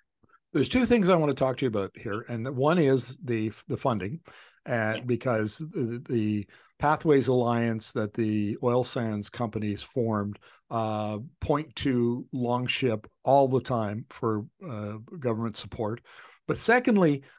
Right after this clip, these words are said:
Speaker 1: the lack of strategy. Now, the government, uh, bought, brought in investment tax credit for,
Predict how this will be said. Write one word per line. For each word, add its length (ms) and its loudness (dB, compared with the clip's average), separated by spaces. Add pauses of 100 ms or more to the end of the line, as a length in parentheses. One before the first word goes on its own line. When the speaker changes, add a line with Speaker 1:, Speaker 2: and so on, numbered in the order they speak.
(140)
Speaker 1:
the 80 6
lack 360 4
of 120 4
strategy. 680 2 (400)
Now, 140 4
the 100 2
government, 580 2
uh, 200 2
bought, 360 2
brought 280 2
in 300 -4
investment 500 -2
tax 260 0
credit 380 -2
for, 280 -4